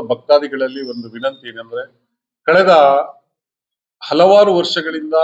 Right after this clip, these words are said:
ಶ್ರೀ ಕ್ಷೇತ್ರ ಧರ್ಮಸ್ಥಳದ ಬಗ್ಗೆ ಅಪಪ್ರಚಾರ, ಕಾವಂತರ ಬಗ್ಗೆ ಏಕವಚನದ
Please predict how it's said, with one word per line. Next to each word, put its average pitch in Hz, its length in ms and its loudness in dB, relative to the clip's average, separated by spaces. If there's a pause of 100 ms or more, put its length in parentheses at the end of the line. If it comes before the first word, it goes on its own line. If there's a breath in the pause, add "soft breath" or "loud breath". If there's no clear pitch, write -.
(260)
ಶ್ರೀ 185 160 -8
ಕ್ಷೇತ್ರ 180 360 -8
ಧರ್ಮಸ್ಥಳದ 151 540 -6
ಬಗ್ಗೆ 139 240 -8
ಅಪಪ್ರಚಾರ, 139 560 -6 (720)
ಕಾವಂತರ 160 460 2
ಬಗ್ಗೆ 151 340 -2 (580)
ಏಕವಚನದ 156 640 -2